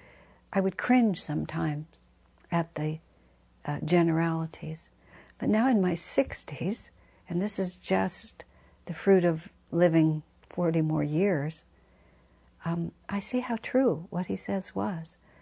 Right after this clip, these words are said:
about how profoundly disappointing, um, so many lives turn out to be. Uh, and Master explains it all in here.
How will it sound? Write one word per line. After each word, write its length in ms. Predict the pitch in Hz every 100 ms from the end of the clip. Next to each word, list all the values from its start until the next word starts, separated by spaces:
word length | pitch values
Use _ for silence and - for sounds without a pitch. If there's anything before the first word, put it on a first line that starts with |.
| - -
about 360 | 190 196 196 190
how 480 | - 208 208 202 196 _ _ _ _ _ _ _
profoundly 640 | 208 202 208 208 208 202
disappointing, 1040 | 180 185 - 185 - 226 233 214 156 147 160 _ _ _ _ _ _ _ -
um, 400 | 160 151 - 165 - _ -
so 180 | - 220
many 280 | 220 202 196
lives 440 | 175 185 190 -
turn 340 | - 190 196 185
out 240 | 180 180
to 100 | -
be. 460 | 175 220 269 165 - _ _ _ _ _ _ _ _ _ -
Uh, 260 | 160 160 - _ _ _ -
and 340 | 208 208 202 - -
Master 480 | 196 262 330 - 320
explains 640 | 302 - - 294 320 285
it 120 | 156
all 180 | 160 156
in 140 | 160
here. 380 | - 165 151 202